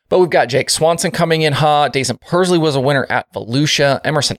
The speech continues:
Axsom won two of three at Bubba a year ago, and Kevin Thomas Junior and Brady Bacon are past, uh, recent winners as well.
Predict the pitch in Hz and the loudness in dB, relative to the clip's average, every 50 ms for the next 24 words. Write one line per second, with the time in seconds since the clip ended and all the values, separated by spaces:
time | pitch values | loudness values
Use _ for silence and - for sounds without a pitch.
0 | _ - 139 147 185 202 - - 190 180 180 185 180 160 - 180 180 175 - - | _ -6 -4 -2 -2 -4 -4 -6 -4 -2 0 0 0 0 0 0 0 0 0 0
1 | 175 180 175 - 175 160 160 160 165 151 151 147 156 160 160 147 156 156 160 160 | 0 0 0 0 0 0 2 2 2 0 2 2 2 2 0 0 2 2 4 4
2 | 156 107 117 113 113 - 156 160 180 175 180 180 180 165 - - - 139 135 131 | 4 2 0 -2 -2 -2 -2 -2 -2 -2 -2 -2 -2 -2 -2 -4 -4 -2 -2 0
3 | 117 101 117 110 - 120 117 113 110 117 113 113 - 117 - 95 117 120 - - | 0 0 0 0 0 -2 -2 -2 -2 -2 -2 -2 -2 -4 -4 -4 -4 -6 -4 -2
4 | 127 127 123 - - 127 123 113 117 120 - - - - - 113 110 110 110 107 | -2 -2 -2 -2 -2 -2 -2 -2 -2 -2 -4 -4 -4 -4 -4 -2 -2 -4 -4 -8
5 | 110 110 - - - 117 55 57 50 - | -12 -20 -10 -4 -2 -2 0 0 -2 -4